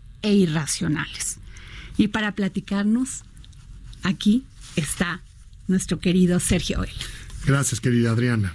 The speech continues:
Speaker 2: Pues, la verdad es que haber coordinado, eh, este libro,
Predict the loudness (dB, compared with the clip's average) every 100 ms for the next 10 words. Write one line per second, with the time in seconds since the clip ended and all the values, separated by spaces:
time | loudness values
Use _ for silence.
0 | -2 0 2 0 -6 -10 -20 -20 -2 0
1 | 2 4 4 4 2 2 2 4 2 -2
2 | -2 0 0 0 0 4 4 4 2 2
3 | 2 0 0 2 4 2 0 0 2 4
4 | 4 4 4 4 2